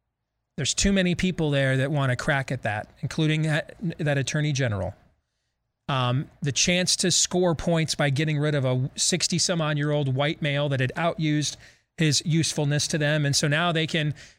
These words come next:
they, they took a credibility hit. The whole Me Too thing went down with Tara Reade and Joe Biden, right? You don't hear,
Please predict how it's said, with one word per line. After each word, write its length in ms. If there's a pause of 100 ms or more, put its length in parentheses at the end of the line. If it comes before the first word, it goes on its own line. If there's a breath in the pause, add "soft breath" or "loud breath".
they, 180
they 140
took 220
a 100
credibility 640
hit. 220
The 100
whole 160
Me 180
Too 220
thing 240
went 160
down 260
with 140
Tara 300
Reade 220
and 120
Joe 180
Biden, 320
right? 160
You 120
don't 140
hear, 180